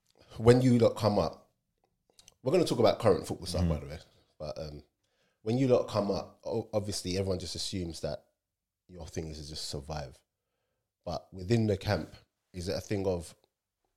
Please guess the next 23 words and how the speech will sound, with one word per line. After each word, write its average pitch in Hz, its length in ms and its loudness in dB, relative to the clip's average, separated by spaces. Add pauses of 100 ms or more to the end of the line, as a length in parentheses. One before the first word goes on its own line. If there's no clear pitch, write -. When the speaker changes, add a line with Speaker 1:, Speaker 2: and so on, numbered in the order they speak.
(160)
Speaker 1:
"We're 92 120 -8
not - 160 -4
just - 160 -12
gonna 76 160 -12
survive. - 460 -14 (1160)
We're 87 120 -8
not 95 180 -2
just - 180 -8
gonna, 82 380 -4 (140)
you 90 100 -20
know, 76 180 -14 (340)
make 85 320 -8
it - 120 -10
by 80 120 -10
the 82 100 -14
skin 85 260 -10
of 76 140 -12
our 76 120 -14
teeth, 80 380 -16
but - 120 -10
we're - 140 -6
actually - 300 -8
gonna 78 180 -14